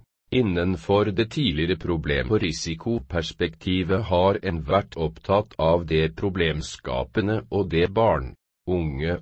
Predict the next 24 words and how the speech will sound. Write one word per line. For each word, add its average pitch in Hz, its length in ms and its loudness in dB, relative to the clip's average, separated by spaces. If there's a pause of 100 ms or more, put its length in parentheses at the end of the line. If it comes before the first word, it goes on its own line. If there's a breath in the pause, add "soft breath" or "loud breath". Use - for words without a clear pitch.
og 71 300 -4
voksne 85 720 -2
ikke 87 460 -4
kan. 73 360 0 (260)
Det 113 380 2
vil 143 220 -2
si 110 520 -6
at - 180 -2
det 98 120 0
har 85 260 4
eksistert 90 960 -2
en 90 220 2
sterk - 600 -2
problem- 85 500 -2
og 78 200 0
svakhetsorientering. 82 1900 0 (280)
Fokus - 840 -2
er 98 260 4
nå 85 400 0
i 80 200 -2
langt 90 460 0
sterkere 82 680 -2
grad 92 580 0
knyttet 78 560 -6